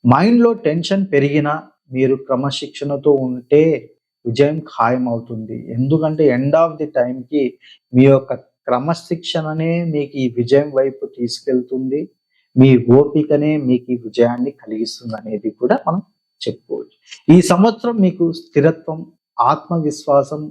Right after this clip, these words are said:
మరియు కష్టానికి ఫలితం ఇచ్చే సంవత్సరం అవుతుంది అనేది ఇక్కడ స్పష్టమవుతుంది. So ఈ వీడియో కనుక మీకు నచ్చినట్లయితే లైక్ చేయండి, షేర్ చేయండి, సబ్స్క్రైబ్ చేయడం మాత్రం మరచిపోకండి.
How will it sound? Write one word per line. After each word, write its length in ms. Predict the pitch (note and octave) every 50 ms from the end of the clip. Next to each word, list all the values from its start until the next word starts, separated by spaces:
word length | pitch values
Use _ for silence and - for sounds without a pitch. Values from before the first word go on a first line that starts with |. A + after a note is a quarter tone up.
| C#3+ B2 A#2
మరియు 240 | B2+ B2+ D3 E3+ E3+ - - C3+
కష్టానికి 720 | A#2+ - - - _ - - F#3 G3+ G#3 G#3 G#3+ F#3+ - - -
ఫలితం 340 | C#3+ D3 D3 - D#3 C#3+ B2+ A#2+
ఇచ్చే 220 | - - - D#3+ F3+ F3+ - _ _ _ _ _ _ - - -
సంవత్సరం 440 | A#2+ B2 B2+ B2+ C3 - C#3 C#3 B2+ A2+ A#2
అవుతుంది 380 | A#2 - - B2 A#2+ A#2+ A2+ A2 G#2+
అనేది 260 | A2 A2 A2 A2 - F#3+
ఇక్కడ 140 | F#3 F#3+ A3 B3+ - _ _ _ _ _ _ _ _ - - -
స్పష్టమవుతుంది. 880 | - - A#2+ A2+ - - - A#2+ A2+ G#2+ G#2 A#2 - A2+ - B2+ - - _ _ _ _ _ _ _ _ _ _ _ _ _ _ _ - -
So 100 | - E3+ D3 C3 A#2 A2+ - - - E3+ C#3+
ఈ 20 | C3+ B2
వీడియో 220 | C#3+ F3+ G#3 A3 G#3 G#3+
కనుక 180 | G#3 G#3+ G3 G3+ F#3+
మీకు 140 | F#3 F3+ F3+ D#3+
నచ్చినట్లయితే 600 | D3 D3+ - F#3+ F#3+ G3 F#3+ F#3+ F#3 F3 F3+ F#3 F#3 E3
లైక్ 160 | D#3 E3 E3 -
చేయండి, 240 | F#3 F3+ F3+ F3+ F3 -
షేర్ 160 | E3+ F3 E3+ E3+
చేయండి, 240 | F3 F3 F3+ F3+ E3+ -
సబ్స్క్రైబ్ 360 | - - - - G#3+ G3 G3+ -
చేయడం 220 | F#3+ F#3 F#3 F3 F3
మాత్రం 240 | F3 E3+ - G3 G#3+ G#3+ F#3 - A#2 A2+
మరచిపోకండి. 880 | A2 A2 A2+ D3 D3+ - A3 G3+ - F3+ E3+ E3 - E3+ E3+ F3 F3+